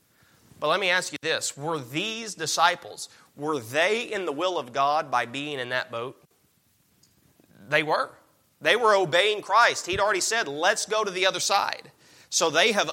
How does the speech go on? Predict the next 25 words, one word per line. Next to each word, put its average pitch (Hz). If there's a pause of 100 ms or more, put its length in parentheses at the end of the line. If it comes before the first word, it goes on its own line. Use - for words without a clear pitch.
obeyed 202
Christ. 185
They 196
are 170
directly 180 (300)
in 180
the 143
perfect 220
will 190
of 156
God. 131 (1400)
And 143
yet 160
they're 180
about 185
to 143
experience 170
one 135
of 117
the 113
worst 139
storms 202
of 165
their 185
life. 190